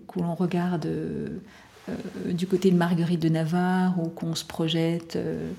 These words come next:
avec Rosa Bonheur, par exemple, euh, dans des, dans des peintures, euh, animalières. C'est une femme très étonnante. Il y a une très belle expo aujourd'hui à Paris sur, euh, sur son œuvre picturale. Il y a, il y a,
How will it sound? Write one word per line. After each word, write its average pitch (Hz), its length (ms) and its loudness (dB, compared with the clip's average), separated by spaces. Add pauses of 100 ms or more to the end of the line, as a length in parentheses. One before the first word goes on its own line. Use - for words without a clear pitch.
(260)
avec 151 220 -6
Rosa 165 260 4
Bonheur, 170 460 4
par 151 200 -2
exemple, 185 600 2
euh, 180 80 -2 (480)
dans 160 160 -2
des, 170 340 -2
dans 165 160 -2
des 156 100 -2
peintures, 165 580 -4
euh, 160 220 -4
animalières. 175 760 4 (100)
C'est - 160 -6
une 151 80 -2
femme 156 540 -2 (120)
très 160 240 -6
étonnante. 185 460 -4
Il 151 60 -4
y - 20 -2
a - 80 -2
une 175 260 -4
très - 140 -8
belle 160 160 -4
expo - 260 -8
aujourd'hui 151 300 -4
à 147 60 -2
Paris 185 500 -2
sur, - 240 -12
euh, - 80 -10 (100)
sur - 200 -2
son 165 180 -2
œuvre 202 300 0
picturale. 190 520 -4 (580)
Il 202 220 6
y 220 80 6
a, 214 400 4
il 180 140 0
y 180 40 4
a, 180 60 4